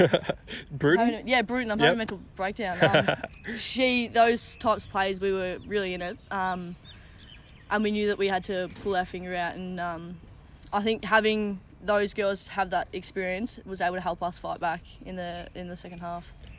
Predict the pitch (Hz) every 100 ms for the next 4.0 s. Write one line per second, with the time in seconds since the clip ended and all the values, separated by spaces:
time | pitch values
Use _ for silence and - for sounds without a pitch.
0 | - 131 117 117 147 139 123 - 120 -
1 | 160 170 - - 151 156 147 127 139 135
2 | 120 135 123 123 117 113 113 110 117 117
3 | 107 127 110 120 113 107 127 117 110